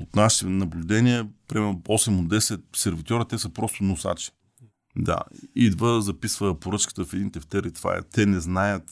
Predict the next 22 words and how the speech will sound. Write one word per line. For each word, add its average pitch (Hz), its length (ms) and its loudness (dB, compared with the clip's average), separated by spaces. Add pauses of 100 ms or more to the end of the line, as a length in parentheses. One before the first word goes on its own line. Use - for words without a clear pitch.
а, 90 80 -4
какви 85 240 -10
са 85 120 -10
промоциите, 107 600 0
не 87 60 0
могат 92 280 0
да 82 60 -4
ви 78 60 -10
предложат 95 500 -4
нещо, 113 340 -4 (420)
не 92 120 2
знаят 107 280 2
червеното 95 500 -2
вино 104 200 2
с - 240 -6 (200)
какво 110 360 0
да 113 60 4
го 95 120 -2
предложат 80 560 -6
друго. 90 340 0 (800)
Такъв 156 320 0
тип 160 240 -4